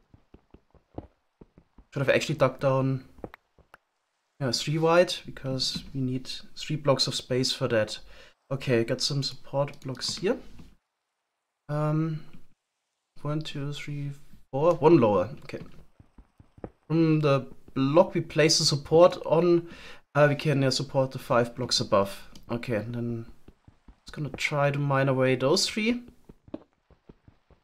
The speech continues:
So I'm a quite experienced miner. Uh, hopefully we won't have a lot of cave-ins. So I kinda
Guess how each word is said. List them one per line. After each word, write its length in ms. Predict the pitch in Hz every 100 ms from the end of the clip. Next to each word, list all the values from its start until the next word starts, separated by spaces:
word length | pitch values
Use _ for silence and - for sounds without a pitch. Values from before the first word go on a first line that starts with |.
| - _ - _ -
So 140 | -
I'm 60 | 160
a 60 |
quite 440 | 156 - 160 196 -
experienced 800 | - - 220 226 202 180 - -
miner. 580 | 160 160 202 233 233 - - - - -
Uh, 420 | 165 175 175 175
hopefully 480 | 139 190 196 214 196
we 80 | 175
won't 640 | 156 170 170 156 - - -
have 140 | 147
a 60 | 151
lot 180 | 143 143
of 140 | 135
cave-ins. 880 | - 123 131 113 104 113 - - - - - - _
So 220 | - 127 131
I 60 |
kinda 520 | 131 - 139 151 156